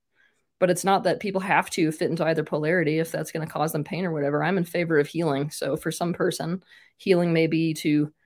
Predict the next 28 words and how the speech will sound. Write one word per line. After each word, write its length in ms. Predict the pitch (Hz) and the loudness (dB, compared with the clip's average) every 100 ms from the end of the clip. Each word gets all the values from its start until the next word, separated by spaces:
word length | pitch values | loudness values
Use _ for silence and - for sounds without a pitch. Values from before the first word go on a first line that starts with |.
| _ _ _ - | _ _ _ -4
gravitate 460 | - 160 165 170 165 | 4 6 4 2 2
in 80 | |
the 60 | 165 | 2
direction 420 | 156 160 160 165 | 2 2 2 -2
of 220 | 156 156 - - _ _ _ _ - | -2 -4 -8 -18 _ _ _ _ -2
any 220 | 180 170 | 2 2
kind 300 | - 165 160 | 2 2 2
of 100 | 160 | 0
combination 600 | - 160 160 160 - 147 | 0 0 2 -2 -2 -4
of 100 | 147 | -4
experiences 640 | - 160 165 147 - 165 | -4 -2 -2 -2 -4 -4
in 40 | 131 | -4
their 120 | 139 | -2
life 420 | 139 160 - - | 0 -2 -4 -8
that 120 | - - | -8 -6
involve 500 | 165 147 147 147 - 233 _ _ | -2 2 0 -2 -12 -18 _ _
certain 300 | - 175 151 | -6 -2 -2
character 340 | 156 160 156 - | 0 -2 -2 -2
traits 300 | 160 151 151 | -2 -2 -2
of 140 | 151 | -4
one 200 | 160 151 | -2 -2
gender 240 | 151 156 160 | -2 -2 -2
versus 320 | 156 151 147 | -2 -2 -4
another 240 | 156 151 | -4 -2
gender. 360 | 147 151 151 147 | 2 2 2 0
And 260 | 151 151 | -2 -4
it, 60 | - | -8
it's, 260 | - - | -12 -12